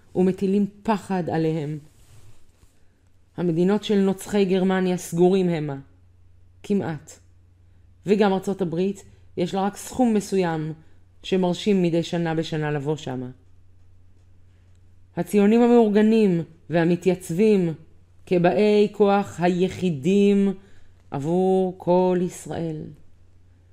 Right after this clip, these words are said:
משמיעים קולם שאין מבוא לפתרון השאלה הזאת של יהודי המחנות, אלא עם רישיון לבוא אל ארץ ישראל, ואין מקום אחר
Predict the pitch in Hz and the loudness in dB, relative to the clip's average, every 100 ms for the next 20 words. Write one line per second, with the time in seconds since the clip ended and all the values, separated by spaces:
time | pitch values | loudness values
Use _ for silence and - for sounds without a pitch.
0 | _ - - - _ - 156 - 180 180 | _ -20 -20 -20 _ -12 -10 -4 -2 0
1 | 190 202 190 165 151 151 147 147 - - | -2 -2 -2 -2 -4 -6 -10 -12 -20 -20
2 | _ - - - - - 147 160 202 233 | _ -20 -20 -20 -16 -4 -2 0 2 2
3 | 247 196 180 185 180 175 165 160 160 147 | 2 2 0 2 2 0 -2 -6 -8 -4
4 | 165 175 180 170 165 151 139 131 135 - | -2 -4 -2 -2 -2 -2 -4 -4 -6 -6
5 | 143 135 135 135 131 135 143 147 165 156 | -6 -4 -4 -4 -2 -4 -4 -8 -8 -6
6 | 127 127 - - - _ _ _ _ - | -8 -12 -20 -20 -20 _ _ _ _ -20
7 | - 180 202 202 196 196 - 147 160 165 | -4 2 2 2 0 -4 -8 -4 -4 -4
8 | 165 156 - - - - 147 - 156 165 | -6 -10 -18 -20 -18 -6 -6 -4 -2 0
9 | 185 196 202 - - - - - - 143 | -2 -2 -6 -10 -20 -20 -20 -16 -6 -2
10 | 185 220 208 196 190 190 - 170 160 131 | 0 0 0 0 -2 -6 -8 -6 -6 -8
11 | 131 127 - - - - _ _ - - | -12 -16 -20 -20 -20 -20 _ _ -20 -6
12 | 131 135 135 131 190 185 180 160 151 | -2 0 0 -2 -4 -4 -6 -6 -6